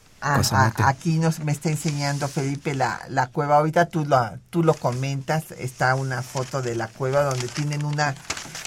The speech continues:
Speaker 2: Una
Speaker 1: este,
Speaker 2: placa.
Speaker 1: una placa
Speaker 2: Sí.
Speaker 1: levantada ahí de, de que ahí estuvo Villa. El asunto es que, eh, doña Rocío,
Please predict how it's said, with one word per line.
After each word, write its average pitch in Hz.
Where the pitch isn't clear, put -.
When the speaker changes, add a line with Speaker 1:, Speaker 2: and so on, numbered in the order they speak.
Speaker 2:
Una 131
Speaker 1:
este, -
Speaker 2:
placa. 147
Speaker 1:
una 165
placa 156
Speaker 2:
Sí. 110
Speaker 1:
levantada 127
ahí 120
de, 113
de 101
que -
ahí 120
estuvo 123
Villa. 131
El 165
asunto 226
es 240
que, 170
eh, 131
doña 147
Rocío, 156